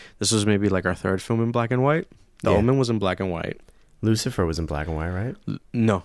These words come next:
Speaker 1: Lucifer
Speaker 2: Oh.
Speaker 1: was in color.
Speaker 2: I must
Speaker 1: My,
Speaker 2: be
Speaker 1: my
Speaker 2: remembering
Speaker 1: two
Speaker 2: it.
Speaker 1: college films were black and white.
Speaker 2: Yep.
Speaker 1: I didn't shoot in color. I shot in sixty millimeter black and white.
Speaker 2: Kevin Smith shot Clerks in black and white.
Speaker 1: Yeah, that's, so
Speaker 2: <laughs>
Speaker 1: th-, that's,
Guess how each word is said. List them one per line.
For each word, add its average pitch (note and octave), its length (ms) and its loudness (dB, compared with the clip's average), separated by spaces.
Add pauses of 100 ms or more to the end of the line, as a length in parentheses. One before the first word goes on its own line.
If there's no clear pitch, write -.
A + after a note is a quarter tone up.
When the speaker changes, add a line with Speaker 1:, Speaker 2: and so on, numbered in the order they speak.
Speaker 1:
Lucifer E2+ 360 0
Speaker 2:
Oh. - 20 0
Speaker 1:
was F2 120 -2
in F2 80 -6
color. F#2 360 -2 (500)
Speaker 2:
I G2 80 0
must G#2+ 180 4
Speaker 1:
My, - 60 -4
Speaker 2:
be A2 60 0
Speaker 1:
my G#2+ 200 4
Speaker 2:
remembering G#2 200 0
Speaker 1:
two A#2+ 100 4
Speaker 2:
it. G#2 40 -2
Speaker 1:
college A2 360 0
films B2+ 400 4
were G2 80 -2
black F2 240 -2
and F#2 100 0
white. F#2 300 -2 (260)
Speaker 2:
Yep. E2 240 -2
Speaker 1:
I G2+ 60 -2
didn't F#2+ 120 -4
shoot - 180 -6
in F#2+ 100 -2
color. F2 240 0
I F2 40 0
shot F2 240 -2
in F2 140 -4
sixty - 320 -6
millimeter E2+ 340 -4
black E2+ 240 -8
and F2+ 80 -6
white. E2+ 320 -2
Speaker 2:
Kevin G2 280 0
Smith G2 240 2
shot F2 280 0
Clerks - 320 0
in G2 120 2
black D#2+ 240 -2
and E2+ 100 -4
white. E2 300 -2 (400)
Speaker 1:
Yeah, D#3 160 2
that's, - 400 0
so G#2 180 2
Speaker 2:
<laughs> F#2 80 -4
Speaker 1:
th-, D3+ 380 6
that's, G2+ 420 -6